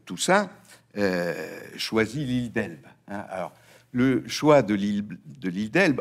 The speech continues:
en lieu et place de la Corse, qui après tout aurait aussi bien pu faire, euh, pu faire l'affaire, hein, comme épicentre, euh, insulaire du cycle de Marie, me semble pouvoir s'expliquer aussi par le fait qu'elle regarde la Toscane,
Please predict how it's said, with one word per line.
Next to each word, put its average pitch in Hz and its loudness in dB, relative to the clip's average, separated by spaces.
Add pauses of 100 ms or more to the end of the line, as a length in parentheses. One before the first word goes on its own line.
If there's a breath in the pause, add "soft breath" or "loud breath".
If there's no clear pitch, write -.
en 123 2
lieu 135 6
et 143 8
place 127 2
de 92 -4
la 82 -2
Corse, 185 0
qui - -10
après 98 -8
tout 117 -8
aurait 80 -4
aussi 73 -12
bien 87 -4
pu - -16
faire, - -18
euh, - -20 (180)
pu - -20
faire - -14
l'affaire, - 0 (160)
hein, 113 -4 (320 loud breath)
comme 110 2
épicentre, 151 4 (360 soft breath)
euh, 90 0 (160)
insulaire 120 2 (100)
du 98 -10
cycle 117 -6
de 98 -4
Marie, 107 -4 (320 loud breath)
me 117 0
semble 151 2
pouvoir 127 0
s'expliquer - -6
aussi 123 -2
par 113 -4
le 104 -2
fait - -6
qu'elle 92 -4
regarde 110 0
la 90 0
Toscane, 90 -2